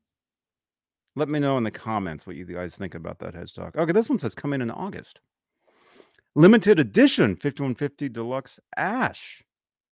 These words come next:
Guitar Man forty-five, thank you so much. Han Solo. Symmetry.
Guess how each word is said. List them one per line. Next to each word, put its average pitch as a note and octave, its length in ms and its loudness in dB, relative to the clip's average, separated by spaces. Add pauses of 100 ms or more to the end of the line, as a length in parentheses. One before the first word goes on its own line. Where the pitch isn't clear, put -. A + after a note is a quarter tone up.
(1160)
Guitar C#3+ 280 -8
Man D#3+ 180 -4
forty-five, D3 600 -4
thank A#2+ 340 -6
you A2 80 -8
so G2+ 220 -8
much. F#2 340 -8
Han F3 240 0
Solo. C#3+ 720 -2 (400)
Symmetry. E3 880 2